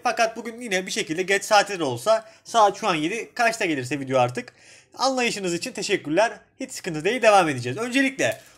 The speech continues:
on dokuz Ekim'de gerçekten çok güzel bir performans yaptık. Ki zaten Instagram'dan gelen mesajlar ortada. Yani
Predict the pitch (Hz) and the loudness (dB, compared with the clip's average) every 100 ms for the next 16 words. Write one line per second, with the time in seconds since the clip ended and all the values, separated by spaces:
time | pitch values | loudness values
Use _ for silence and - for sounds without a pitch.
0 | - 254 294 277 220 202 185 226 269 233 | -4 -2 0 0 0 -2 -2 0 4 4
1 | 190 170 247 247 277 - 175 160 131 165 | 2 -2 -4 0 -2 0 2 2 2 2
2 | 165 220 254 262 262 247 285 285 - - | 2 0 -2 4 4 4 0 -6 -12 -20
3 | - 269 269 226 220 202 220 - 247 240 | -6 0 2 2 -2 -4 -4 0 0 0
4 | 233 240 202 226 202 185 233 233 196 208 | 0 -2 -2 0 0 0 2 4 6 6
5 | 262 240 - _ _ _ 240 247 190 156 | 4 2 -14 _ _ _ 0 0 0 2
6 | 196 202 175 139 139 | 4 4 0 0 -4